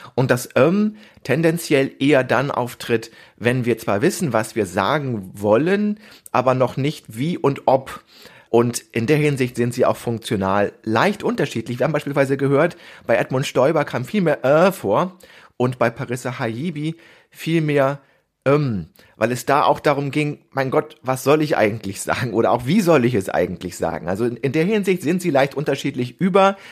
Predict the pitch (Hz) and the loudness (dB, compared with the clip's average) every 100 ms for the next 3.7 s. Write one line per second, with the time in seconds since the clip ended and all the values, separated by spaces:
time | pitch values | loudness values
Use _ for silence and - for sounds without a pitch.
0 | - - 123 160 165 151 143 - 131 131 | -20 -4 0 0 0 0 0 0 -2 0
1 | 104 113 156 - 143 120 - 120 113 110 | 2 2 0 -2 -2 -2 0 2 2 0
2 | 104 104 - - - 92 101 95 - - | 0 0 2 0 2 2 2 -2 -8 -12
3 | - 107 87 82 78 - - | -2 0 0 -2 -6 -14 -20